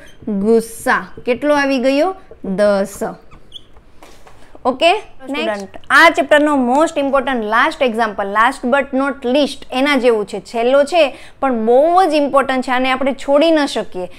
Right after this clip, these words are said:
Speaker 1: રાઈટ? સાબિત કરવોના દાખલા છે, જે વર્ગમૂળ પાંચ એ અસમય સંખ્યા છે, વર્ગમૂળ સાત એ અસમય સંખ્યા છે, બે હજાર એકવીસમાં, માર્ચ બે હજાર એકવીસનો પ્રશ્ન છે, ત્રણ માઇનસ વર્ગમૂળ પાંચ એ અસમય સંખ્યા છે, સાબિત કરો.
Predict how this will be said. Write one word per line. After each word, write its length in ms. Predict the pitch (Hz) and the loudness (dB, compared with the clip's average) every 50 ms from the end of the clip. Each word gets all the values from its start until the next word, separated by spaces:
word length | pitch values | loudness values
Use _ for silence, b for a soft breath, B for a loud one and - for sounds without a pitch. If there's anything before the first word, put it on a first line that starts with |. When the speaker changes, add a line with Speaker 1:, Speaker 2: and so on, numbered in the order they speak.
| B B - - | B B -4 0
Speaker 1:
રાઈટ? 280 | 233 269 302 349 320 - | 2 4 4 2 0 -4
સાબિત 600 | - - - 285 254 294 302 311 370 370 381 - | -8 -4 0 2 2 4 4 4 2 0 0 -2
કરવોના 460 | - 277 262 269 269 277 277 277 269 | -2 0 0 2 2 0 0 0 2
દાખલા 460 | 240 240 226 233 233 - 269 269 269 | 4 4 4 4 2 0 -2 -2 0
છે, 160 | 240 277 269 | 0 -2 -2
જે 120 | 226 254 269 | 0 0 0
વર્ગમૂળ 560 | 226 202 208 233 247 247 240 262 262 269 262 | 0 0 0 0 2 2 0 0 2 2 0
પાંચ 360 | 262 - 254 240 247 247 254 | 2 2 2 2 2 2 0
એ 80 | 262 247 | -2 -2
અસમય 520 | - 240 240 247 240 - 254 247 247 247 | -2 -2 -2 -2 -2 -4 -4 -4 -4 -4
સંખ્યા 360 | 240 262 240 240 226 254 247 | -4 -6 -6 -6 -4 -4 -4
છે, 160 | 240 - 262 240 | -2 -2 -4 -2
વર્ગમૂળ 400 | 220 233 220 220 233 247 247 240 | -2 -2 -4 -4 -4 -4 -6 -6
સાત 360 | 240 - 233 233 247 247 247 | -6 -4 -4 -4 -4 -4 -4
એ 60 | 240 | -4
અસમય 500 | - - 240 240 240 254 247 247 247 240 | -2 0 -2 -2 -2 -4 -4 -4 -6 -6
સંખ્યા 340 | 240 240 233 226 - 247 240 | -6 -6 -6 -4 -2 -2 -2
છે, 120 | 240 247 | -2 -4
બે 260 | 220 208 226 233 240 247 | -4 -2 0 0 0 0
હજાર 240 | 220 262 262 247 233 | 2 2 2 2 2
એકવીસમાં, 480 | 226 226 240 247 247 - 254 254 247 | 0 -2 -2 -4 -4 -4 -4 -4 -4
માર્ચ 300 | 233 226 233 240 240 - | -2 -2 -2 -4 -4 -2
બે 140 | 233 247 240 | -2 -2 0
હજાર 180 | 220 247 247 233 | 0 0 0 -2
એકવીસનો 380 | 226 226 240 247 - 254 247 | -2 -4 -6 -8 -8 -8 -8
પ્રશ્ન 340 | 214 226 233 226 - 254 247 | -6 -6 -6 -6 -6 -8 -6
છે, 140 | 240 - 247 | -4 -4 -6
ત્રણ 380 | 220 - - 220 240 247 254 262 247 | -6 -6 -6 -4 -2 -2 -2 -2 -2
માઇનસ 360 | 233 233 233 240 240 233 233 | -2 -2 -2 -4 -6 -6 -4
વર્ગમૂળ 360 | 220 226 226 220 233 240 240 | -4 -4 -4 -4 -4 -6 -4
પાંચ 360 | 226 - 233 240 247 240 247 | -4 -4 -2 -2 -4 -4 -6
એ 100 | 247 233 - - | -8 -8 -4 -4
અસમય 460 | 240 254 262 247 - 240 233 240 233 | -2 -2 -2 -2 -4 -4 -4 -4 -4
સંખ્યા 320 | 226 226 220 214 233 226 | -6 -6 -8 -6 -6 -4
છે, 120 | 220 233 226 | -4 -4 -4
સાબિત 440 | - 226 202 202 202 220 214 - - | -4 -4 -4 -4 -4 -6 -6 -4 -4
કરો. 200 | 226 196 - | -4 -4 -4